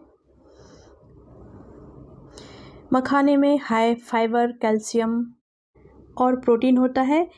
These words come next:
इन्हें अपनी डाइट में ज़रूर शामिल करिए। इन्हें हमने साफ़ कर लिया है, हम इन्हें रोस्ट करेंगे। इसके लिए मैंने एक कढ़ाई गर्म कर ली है और उसमें मखाने को डालेंगे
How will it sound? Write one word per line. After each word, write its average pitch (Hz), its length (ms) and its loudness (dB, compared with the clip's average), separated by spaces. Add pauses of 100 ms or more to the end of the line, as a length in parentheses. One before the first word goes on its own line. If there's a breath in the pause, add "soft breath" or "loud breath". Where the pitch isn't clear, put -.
(180 soft breath)
इन्हें 277 180 2
अपनी 254 260 0
डाइट 214 280 0
में 247 160 2
ज़रूर 214 280 0
शामिल 190 340 0
करिए। 190 500 0 (560 loud breath)
इन्हें 240 200 2
हमने 214 260 2
साफ़ 214 300 -4
कर 233 140 -2
लिया 240 240 2
है, 269 200 -2 (200)
हम 233 120 2
इन्हें 247 240 2 (200)
रोस्ट 220 360 0
करेंगे। 196 500 0 (300)
इसके 269 200 -4
लिए 277 140 4
मैंने 269 280 4
एक 269 160 -4
कढ़ाई 214 280 2
गर्म 208 260 2
कर 220 120 -2
ली 233 180 0
है 277 180 -2 (520 loud breath)
और 254 60 -2
उसमें 247 240 -2
मखाने 220 420 0
को 220 100 0
डालेंगे 220 480 0